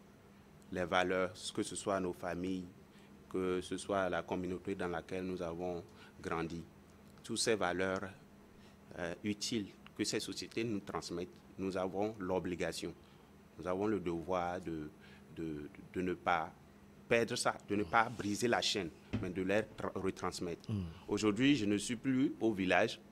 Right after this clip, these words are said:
Speaker 1: pour, euh, euh, raconter ou dire ces contes au clair de lune. Ce n'est plus possible.
Speaker 2: Mm.
Speaker 1: Et s-, la soirée, avant, c'était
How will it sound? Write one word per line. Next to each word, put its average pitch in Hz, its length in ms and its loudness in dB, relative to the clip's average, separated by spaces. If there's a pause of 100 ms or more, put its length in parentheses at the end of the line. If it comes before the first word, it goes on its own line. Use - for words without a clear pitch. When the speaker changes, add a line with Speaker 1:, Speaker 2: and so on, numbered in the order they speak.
(520)
Speaker 1:
pour, 131 280 6
euh, 117 180 8 (380)
euh, 87 520 4 (180)
raconter 107 680 2
ou 131 200 0
dire 104 240 -2
ces 110 180 2
contes - 440 0 (500)
au 95 120 -2
clair 117 240 4
de 107 100 6
lune. 120 300 4 (120)
Ce - 120 -4
n'est 98 120 0
plus - 160 -6
possible. 107 520 -2
Speaker 2:
Mm. 123 100 0 (460)
Speaker 1:
Et 101 200 6
s-, 98 200 -2 (360)
la 104 200 8
soirée, 123 560 8
avant, 110 360 6
c'était 120 500 6